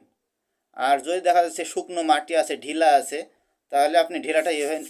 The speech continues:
হাতে একটু ডলে নিয়ে তারপর ফুঁক দিয়ে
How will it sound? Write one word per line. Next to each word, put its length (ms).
হাতে 200
একটু 200
ডলে 260
নিয়ে 140
তারপর 260
ফুঁক 180
দিয়ে 140